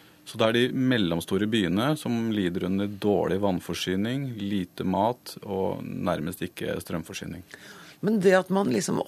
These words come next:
Speaker 2: holder det jevnt på et minimumsnivå, gjør jo også at man blir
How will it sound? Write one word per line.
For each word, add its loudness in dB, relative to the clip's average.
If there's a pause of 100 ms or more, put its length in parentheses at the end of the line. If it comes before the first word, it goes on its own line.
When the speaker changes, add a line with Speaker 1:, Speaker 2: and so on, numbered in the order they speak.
(100)
Speaker 2:
holder 4
det 4
jevnt 2
på 0
et 2
minimumsnivå, 4 (580)
gjør 6
jo 4
også 2
at -2
man 2
blir 2